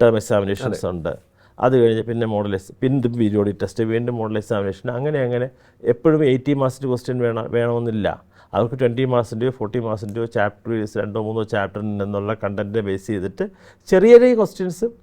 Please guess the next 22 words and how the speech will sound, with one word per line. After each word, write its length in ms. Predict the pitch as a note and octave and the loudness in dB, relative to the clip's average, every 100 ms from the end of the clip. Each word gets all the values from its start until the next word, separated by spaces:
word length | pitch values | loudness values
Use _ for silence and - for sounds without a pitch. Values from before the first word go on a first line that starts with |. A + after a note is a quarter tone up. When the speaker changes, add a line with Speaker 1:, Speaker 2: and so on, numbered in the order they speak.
| _ _ | _ _
Speaker 1:
ചെറിയ 200 | F#3 F3+ | 0 2
ചെറിയ 180 | F3+ F3 | 4 2
അവർക്ക് 340 | - D3 D3+ D#3 | 2 0 2 2
അതിനനുസരിച്ചുള്ള 800 | D3 D3 C#3+ C#3 C3+ C3+ C3+ D#3 - - _ _ _ _ | 2 0 -2 -6 -6 -6 -4 -4 -6 -20 _ _ _ _
പ്രൊപ്പോർഷണൽ 600 | D#3+ C3+ D#3 D#3 D3 C3+ C3 | -2 0 0 2 0 0 0
ടൈം 240 | B2+ C#3 | 0 0
കൊടുത്ത് 360 | C3 A#2 - - | -2 -4 -4 -4
എഴുതിച്ച് 560 | - A2+ A#2+ A#2+ - | -4 -2 -4 -8 -4
കഴിയുമ്പോൾ 480 | A#2+ G2+ F#2+ F#2+ C#3 - _ _ | -4 -4 -6 -8 -10 -12 _ _
കുട്ടികൾ 440 | - D#3+ F#3 D#3+ D3 | -8 -4 0 0 0
ആ 60 | |
ക്വസ്റ്റ്യൻസ് 680 | C#3+ - C#3 - G3+ G3+ - | -2 -6 -8 -4 -2 0 0
എങ്ങനെ 340 | A2 B2 C3+ | -2 -2 -2
ചോദിക്കുന്നു, 760 | C3 A2+ G2 F#2+ F#2+ F2+ G2 D#3+ _ - - - | -2 -2 -2 -4 -6 -6 -4 -8 _ -20 -4 2
അതിന് 220 | F3+ A3 | 4 4
കൃത്യമായ 560 | G#3+ C#3 D3+ D3+ D3 | 2 0 0 2 2
ഉത്തരം 560 | D3 - B2+ - C#3+ C3 | 0 -4 -6 0 0 2
എങ്ങനെ 260 | A2+ A#2+ A#2+ | 0 2 2
എഴുതാൻ 420 | G#2 A2 B2 B2 | 2 0 0 0
കഴിയുമെന്നു 520 | A2 G#2 G#2+ G#2 G#2 G#2+ | -4 -2 -4 -4 -6 -4
എന്നുള്ളത് 440 | G#2 G2 G2 D#3+ - _ _ _ _ | -4 -2 -2 -6 -8 _ _ _ _
പഠിക്കും. 280 | E3 C3 - | -6 -6 -8